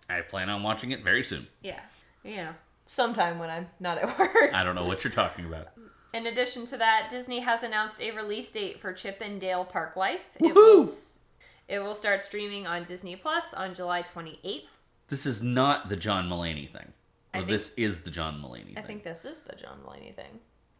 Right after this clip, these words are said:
Speaker 1: I, I don't know. I'm asking. I thought that was a Rescue Rangers.
Speaker 2: Oh, maybe it was. We've had this conversation.
Speaker 1: Yeah.
Speaker 2: I
Speaker 1: I
Speaker 2: don't
Speaker 1: think this is a
Speaker 2: remember.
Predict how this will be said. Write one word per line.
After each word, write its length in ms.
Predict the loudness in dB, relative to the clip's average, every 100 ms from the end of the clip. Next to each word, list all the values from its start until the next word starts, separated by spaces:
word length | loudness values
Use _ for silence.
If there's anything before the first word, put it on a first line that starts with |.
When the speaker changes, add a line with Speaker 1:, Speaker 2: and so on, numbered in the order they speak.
| -10
Speaker 1:
I, 340 | -6 -2 0
I 20 |
don't 180 | 2 4
know. 220 | 4 2
I'm 100 | 2 2
asking. 440 | 2 0 -12 -16 -20 _ _ _ _ _ _ _
I 100 | 0
thought 220 | 2 4
that 100 | 4
was 140 | 4 2
a 40 |
Rescue 360 | 2 0 -2 -2
Rangers. 640 | 0 0 -4 -10 -14 -16 -18 _ _ _ _
Speaker 2:
Oh, 320 | -10 -6 -6
maybe 220 | -6 -4 -2
it 100 | 2
was. 720 | 4 6 4 2 -2 -4 -6
We've 160 | -8
had 200 | 0 0
this 80 | 0
conversation. 800 | -6 -6 -6 -8 -6 -6 -6 -2
Speaker 1:
Yeah. 400 | 2 4 4 2 -8 -10
Speaker 2:
I 60 |
Speaker 1:
I 20 | -6
Speaker 2:
don't 120 | 0
Speaker 1:
think 220 | 0 2
this 160 | 0 2
is 120 | 0
a 20 |
Speaker 2:
remember. 240 | 0 0